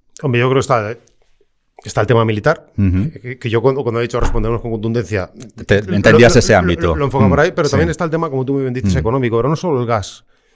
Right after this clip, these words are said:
Speaker 1: Está también el petróleo,
Speaker 2: Sí.
Speaker 1: es el décimo, o sea,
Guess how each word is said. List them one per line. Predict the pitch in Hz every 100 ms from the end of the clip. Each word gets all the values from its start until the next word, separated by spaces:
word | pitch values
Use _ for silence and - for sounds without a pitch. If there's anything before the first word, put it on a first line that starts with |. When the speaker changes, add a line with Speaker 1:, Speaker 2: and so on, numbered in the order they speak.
| _ _ _
Speaker 1:
Está | -
también | 117 107
el | 104
petróleo, | 113 135 156 175 -
Speaker 2:
Sí. | -
Speaker 1:
es | 98 104
el | 101
décimo, | 98 110 117 135 -
o | 117
sea, | 123